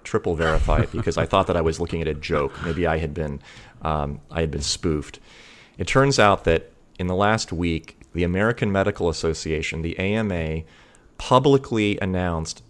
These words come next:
that their formal position, formal position,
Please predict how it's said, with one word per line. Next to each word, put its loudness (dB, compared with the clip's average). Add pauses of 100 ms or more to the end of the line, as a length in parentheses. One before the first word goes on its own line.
(100)
that -2
their 2 (240)
formal 2
position, 2 (440)
formal 4
position, 2